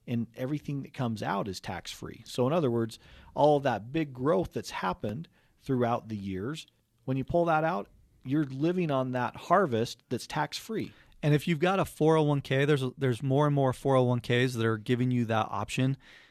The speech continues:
Speaker 2: to have a Roth four oh one K. Go ahead and take that if, if your company offers that.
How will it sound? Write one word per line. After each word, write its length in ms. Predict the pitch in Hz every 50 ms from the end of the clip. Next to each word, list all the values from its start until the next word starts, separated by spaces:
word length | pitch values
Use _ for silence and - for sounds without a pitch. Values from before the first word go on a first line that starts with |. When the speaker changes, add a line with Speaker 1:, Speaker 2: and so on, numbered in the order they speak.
| _ _
Speaker 2:
to 140 | - 131 120
have 280 | 117 120 123 120 117 117
a 100 | - 127
Roth 380 | 113 107 117 113 117 120 117 -
four 220 | - - 127 123
oh 40 | 117
one 160 | 110 113 113
K. 320 | 113 - 117 113 120 131 - 226
Go 160 | 180 208 208
ahead 120 | 151 139
and 120 | 123 117 104
take 180 | - 120 110
that 300 | - 117 113 127 - - _ - - - - _ _ _ -
if, 320 | 131 123 113 - - - _
if 240 | - 135 120 - - - _ _
your 160 | - 131 127 117
company 340 | - 135 123 120 - 120
offers 320 | 113 107 110 - - 104 -
that. 220 | - - - -